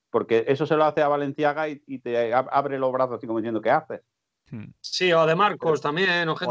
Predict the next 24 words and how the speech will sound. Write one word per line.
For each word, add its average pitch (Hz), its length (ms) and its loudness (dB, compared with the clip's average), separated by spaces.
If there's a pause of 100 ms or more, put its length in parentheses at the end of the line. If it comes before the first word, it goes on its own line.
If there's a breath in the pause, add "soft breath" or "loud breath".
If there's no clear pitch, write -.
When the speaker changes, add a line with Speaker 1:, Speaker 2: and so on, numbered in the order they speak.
Speaker 2:
O 135 40 0
a - 20 0
Speaker 3:
así. 131 120 2
Speaker 2:
Gerard. 139 200 6
Speaker 1:
Ahora 180 220 2
te 160 180 0
dice, 147 220 2
"Pero 123 220 4
tío, 170 200 4
¿qué 131 80 2
haces?", 165 340 0
¿no? 180 320 -4
Tal, 170 360 -2
o, - 360 -8
pero 147 300 4 (140)
le 143 200 6
das, 190 300 0
Speaker 3:
Sí, 170 120 -16
Speaker 1:
eh, 139 260 2
la 135 120 4
Speaker 3:
yo 135 60 2
Speaker 1:
suerte, 196 360 4 (120)
Speaker 3:
creo 135 160 -18
que - 40 -20